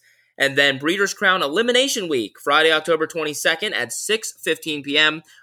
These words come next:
October twenty-third, the Saturday at noon. And then we come back for the finals on Friday, October twenty-ninth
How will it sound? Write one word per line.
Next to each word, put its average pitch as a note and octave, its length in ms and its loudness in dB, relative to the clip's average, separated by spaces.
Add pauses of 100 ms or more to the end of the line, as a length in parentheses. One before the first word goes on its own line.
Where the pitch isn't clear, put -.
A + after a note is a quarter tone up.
October D#3 340 0
twenty-third, D3+ 520 -2
the C3+ 80 -6
Saturday D#3 480 2
at A#2+ 180 0
noon. E3+ 460 -2 (340)
And B2+ 120 -2
then C#3 80 2
we C#3 80 -2
come C3+ 120 -8
back C#3+ 220 4
for D#3 80 -4
the C#3+ 80 -2
finals F3 460 0
on A#2 200 -6
Friday, C#3+ 320 2
October C#3 320 -2
twenty-ninth C3+ 460 -2